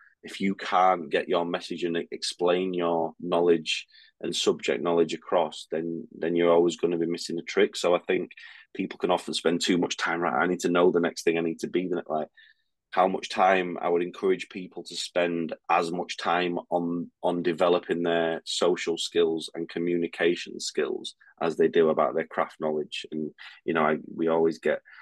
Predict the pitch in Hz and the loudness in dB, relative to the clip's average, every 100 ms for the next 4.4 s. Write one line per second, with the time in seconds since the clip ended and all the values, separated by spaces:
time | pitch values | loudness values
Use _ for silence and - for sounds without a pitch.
0 | - 82 82 85 82 87 82 80 - - | -10 -4 -2 -2 0 0 0 -2 -8 -4
1 | 85 82 - 85 82 80 80 80 78 - | -4 -4 -6 -4 -2 -2 -2 -4 -6 -10
2 | - - 85 85 80 80 80 78 - - | -12 -4 2 2 2 2 2 2 -2 -4
3 | 90 85 82 82 82 82 - - - 80 | -2 -2 0 0 0 -2 -8 -4 2 4
4 | 80 - - | 2 -4 -10